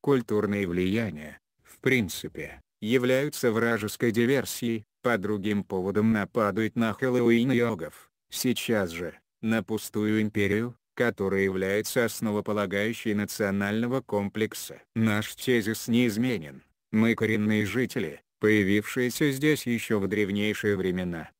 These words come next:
не объявляли себя разве что потомками неандертальцев, потому что homo sapiens,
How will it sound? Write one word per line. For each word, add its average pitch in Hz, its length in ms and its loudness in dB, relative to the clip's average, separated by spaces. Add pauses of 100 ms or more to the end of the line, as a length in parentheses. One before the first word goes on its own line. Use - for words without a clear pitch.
не 117 280 6
объявляли 117 580 2
себя 127 280 0
разве 110 400 2
что 143 220 -6
потомками 120 640 -2
неандертальцев, 107 1160 -4 (180)
потому 117 420 2
что - 280 2
homo 156 280 2
sapiens, 127 880 -2